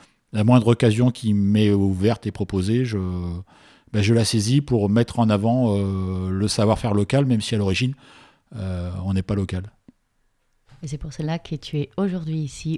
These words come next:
Speaker 2: au studio
Speaker 1: Ah.
Speaker 2: de Radio Bassivière, à Royart de Bassivière. On en parle plus tard, mais ça me fait plaisir, euh, d'é-, d'écouter, d'entendre tout ça, Anthony.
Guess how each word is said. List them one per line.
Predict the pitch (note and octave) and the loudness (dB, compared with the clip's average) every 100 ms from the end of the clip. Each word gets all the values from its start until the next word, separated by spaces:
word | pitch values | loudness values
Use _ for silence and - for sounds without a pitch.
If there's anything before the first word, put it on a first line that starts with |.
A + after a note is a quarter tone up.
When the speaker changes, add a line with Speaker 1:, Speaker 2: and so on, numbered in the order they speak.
| - | -4
Speaker 2:
au | |
studio | F3 - D#3+ C#3+ C#3 C3 B2+ | -8 -6 -6 -2 -2 -2 -4
Speaker 1:
Ah. | B2 C3 | -4 -2
Speaker 2:
de | C3+ | -4
Radio | C3 C3+ D3 C#3 | -4 -4 -6 -6
Bassivière, | C3+ C#3 C3+ E3 D#3 | -8 -6 -4 -4 -6
à | |
Royart | C#3+ E3 C#3+ C#3+ | -6 -4 -4 -4
de | C3+ | -6
Bassivière. | C3+ C#3+ C#3 F#3 - | -6 -4 -6 -6 -8
On | F3+ G3 | -6 -4
en | G3 | -4
parle | F#3 E3 | -4 -10
plus | - E3+ | -8 -8
tard, | - F3 F3+ | -2 -2 0
mais | E3+ D#3 D3 D3 C#3 - - - | -2 0 0 -2 -4 -14 -18 -16
ça | - | -4
me | F#3 F#3+ | -2 0
fait | A#3+ | -2
plaisir, | A#3+ A3 G3+ A3+ | -2 -4 -2 -4
euh, | G3 F3+ F3 E3+ | -2 -2 0 -2
d'é-, | D3+ E3 D#3+ D#3+ | -2 -4 -4 -4
d'écouter, | D3 D#3+ F3 - F#3+ F#3+ | -6 -8 -10 -4 0 0
d'entendre | E3+ D#3 E3+ D#3 | 0 -2 -4 -4
tout | E3+ E3+ | -6 -8
ça, | - F3 | -4 -2
Anthony. | F3 E3 E3+ E3+ F#3 | -2 -2 -2 -2 -2